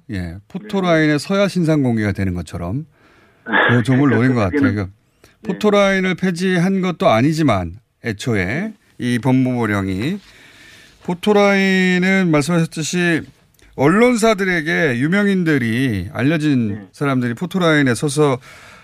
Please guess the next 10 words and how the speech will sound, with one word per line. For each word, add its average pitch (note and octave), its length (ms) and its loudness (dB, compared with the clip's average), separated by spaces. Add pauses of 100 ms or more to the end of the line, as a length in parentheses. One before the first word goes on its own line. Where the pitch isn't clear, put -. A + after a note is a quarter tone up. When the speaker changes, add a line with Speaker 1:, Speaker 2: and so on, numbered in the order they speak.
(140)
Speaker 1:
입장을 E3 1080 2
말할 B2+ 640 0 (300)
기회를 C3+ 600 0 (260)
마련하는 B2+ 460 0
법령에 G3+ 420 2
없는 C#3 460 2
관-, A2+ 300 -2 (360)
관행 C#3 300 0
같은 C#3+ 260 0
거였고. G#2 640 -2